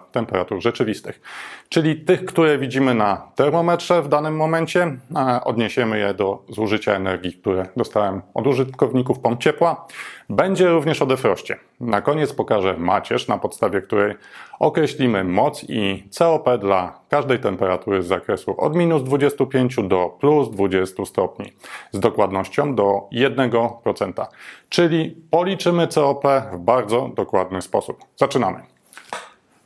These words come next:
Parę dni temu wstałem za wcześnie i z powodu braku innych zajęć zajrzałem do prognozy pogody w telefonie.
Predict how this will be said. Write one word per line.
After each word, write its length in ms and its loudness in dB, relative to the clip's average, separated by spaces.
Parę 260 4
dni 160 2
temu 340 4
wstałem 600 2
za 460 2
wcześnie 680 -4
i 140 -2
z 80 -8
powodu 600 0
braku 540 0
innych 360 2
zajęć 340 0
zajrzałem 560 0
do 240 0
prognozy 460 2
pogody 420 -2
w 120 -16
telefonie. 460 0